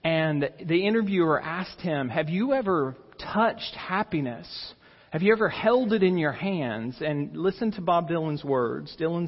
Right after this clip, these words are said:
says this, "We all do at certain points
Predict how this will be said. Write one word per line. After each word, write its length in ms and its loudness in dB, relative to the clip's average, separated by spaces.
says 240 0
this, 480 -2
"We 240 2
all 320 2
do 640 2
at 220 -4
certain 400 0
points 760 -6